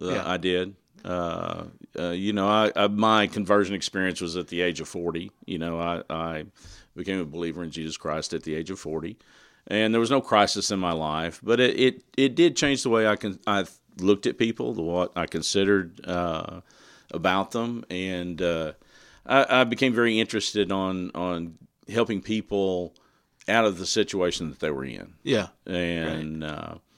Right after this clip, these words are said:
Speaker 1: I learned, I learned a lot. I learned a lot about how not, how I was not helping people in some cases by, by what I was doing.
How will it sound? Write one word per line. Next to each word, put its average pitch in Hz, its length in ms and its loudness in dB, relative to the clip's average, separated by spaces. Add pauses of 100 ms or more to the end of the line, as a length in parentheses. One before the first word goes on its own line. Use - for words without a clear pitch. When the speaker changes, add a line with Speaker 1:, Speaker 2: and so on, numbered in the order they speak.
(360)
Speaker 1:
I 98 100 6
learned, 107 520 8 (240)
I 82 120 0
learned 90 300 2
a 78 60 -2
lot. 80 540 -2
I - 20 -8
learned 87 240 -2
a 82 80 -2
lot 85 160 2
about 82 240 0
how 80 140 2
not, 82 360 0 (300)
how 98 220 4
I 95 80 10
was 87 260 2
not 85 160 0
helping 110 380 2
people 87 320 -4
in 78 60 -10
some 80 180 -8
cases 80 460 -4
by, 80 460 -2 (440)
by 87 100 6
what 90 200 6
I 82 100 6
was 73 180 -4
doing. 76 460 -2